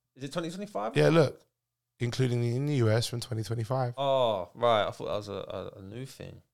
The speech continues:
Speaker 2: Well, remember, twenty twenty-five is next year. We're in twenty twenty-four now, so we forget that.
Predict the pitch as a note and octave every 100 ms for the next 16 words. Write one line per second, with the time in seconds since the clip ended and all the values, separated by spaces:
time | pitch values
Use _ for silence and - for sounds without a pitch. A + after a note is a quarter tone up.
0 | _ - - - A#2+ B2 - C3+ D3 C3+
1 | D#3+ D#3 C#3 B2 C3+ A2 G2+ A#2+ C3+ A#2+
2 | G2+ F#2+ - _ - A#2 A#2 A#2 A#2 -
3 | G#2+ - G#2 G#2+ A2+ G2+ - G#2 A2 C3
4 | A2+ - A2 G#2+ G#2+ G#2